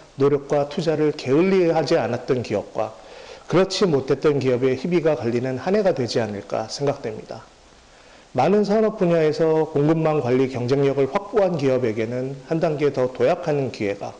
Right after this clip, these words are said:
그렇지 못한 기업에게는 도태되는 위기가 공존하는 한 해가 되지 않을까 생각합니다. 어, 아무래도 생산 능력 및 제품 포트폴리오의 확장,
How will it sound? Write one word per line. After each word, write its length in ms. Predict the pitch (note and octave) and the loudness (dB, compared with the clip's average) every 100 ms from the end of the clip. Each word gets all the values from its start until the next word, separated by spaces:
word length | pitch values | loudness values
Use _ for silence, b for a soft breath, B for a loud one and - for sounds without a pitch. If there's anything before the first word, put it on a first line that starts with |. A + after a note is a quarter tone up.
| - - B B B B B B | -20 -20 B B B B B B
그렇지 340 | D#3 G3 G3 | 2 2 2
못한 360 | F#3 D3 D#3+ D3+ | 0 2 0 0
기업에게는 760 | C#3+ C#3 C3 A#2+ B2 D#3 E3+ - | 2 2 2 2 2 2 0 -2
도태되는 640 | B2+ F3+ F3+ F3 E3 A2+ | 0 2 2 2 0 0
위기가 440 | A#2+ C3+ D3 D#3 | -2 0 0 -2
공존하는 640 | - C#3+ C#3 C3 B2+ C#3+ D3+ | -2 0 2 2 0 -2 -4
한 160 | F3+ | -2
해가 180 | F#3+ D#3+ | 0 0
되지 260 | A#2 A2 A#2+ | 0 -2 -2
않을까 500 | G#2+ G#2 - C3+ C3+ | -4 -4 -2 -2 -4
생각합니다. 640 | D#3 C#3+ - A#2+ G2 A2+ - - - - | -6 -6 -6 -12 -14 -18 -20 -20 -20 -18
어, 520 | C3+ C3+ C3 C3 C3 C3 - | -12 -8 -8 -10 -12 -14 -4
아무래도 420 | C3 F#3+ F#3 F#3+ | 2 2 4 2
생산 460 | F3+ C4 B3+ A#3+ A3 | 2 2 4 4 4
능력 400 | G3 F3+ F3 E3+ | 4 4 4 4
및 420 | F#3 F#3 F#3 - | 4 2 0 -4
제품 800 | - B2+ C3 - E3+ D#3+ D#3+ D#3 | -2 -2 -2 -2 2 2 2 0
포트폴리오의 640 | - G3+ - - D#3 D3 C#3 | 0 0 0 -2 2 4 2
확장, 500 | C#3+ - - F3+ | -2 -4 -2 -2